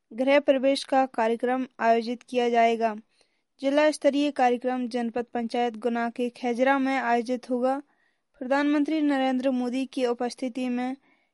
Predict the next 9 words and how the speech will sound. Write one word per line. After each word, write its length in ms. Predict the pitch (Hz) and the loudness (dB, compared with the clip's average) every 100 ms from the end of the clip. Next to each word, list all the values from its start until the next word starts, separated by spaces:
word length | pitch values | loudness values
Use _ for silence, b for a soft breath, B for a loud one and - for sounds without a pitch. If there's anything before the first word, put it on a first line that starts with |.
| _ | _
सोमवार 540 | - 269 277 277 302 311 | -6 -2 0 2 2 2
को 220 | 294 285 | 0 0
राज्य 480 | 262 262 233 269 262 | 2 0 -2 -6 -6
स्तरीय 380 | - 247 254 | -4 -4 -4
कार्यक्रम 560 | 262 240 233 233 247 247 | -2 0 0 0 -4 -2
रीवा 360 | 240 240 247 247 | -4 0 0 0
से 180 | - | -2
वर्चुअल 460 | 240 226 226 262 254 | -4 -4 -4 -2 -4
शुभारंभ 680 | 247 254 247 240 254 277 | -4 -8 -6 -4 -4 -6